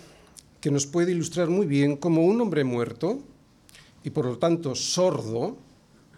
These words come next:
los muertos están sordos, necesita ser levantado de esa muerte por Jesús para poder oír primero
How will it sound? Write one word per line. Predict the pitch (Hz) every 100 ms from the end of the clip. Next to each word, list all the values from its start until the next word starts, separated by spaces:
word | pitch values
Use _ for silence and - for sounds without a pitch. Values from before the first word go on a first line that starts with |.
| - _ _ -
los | 104
muertos | 127 147 131 98
están | - 104
sordos, | - 135 107 98 - - - _ _ _ _ - - - -
necesita | 165 208 226
ser | 233 233
levantado | 220 208 208 208
de | 190
esa | 185
muerte | 185 196 160
por | 135 143
Jesús | 151 185 -
para | 156 131
poder | 147 170 185
oír | 147 190 214 208 -
primero | 143 165 196 147 139 147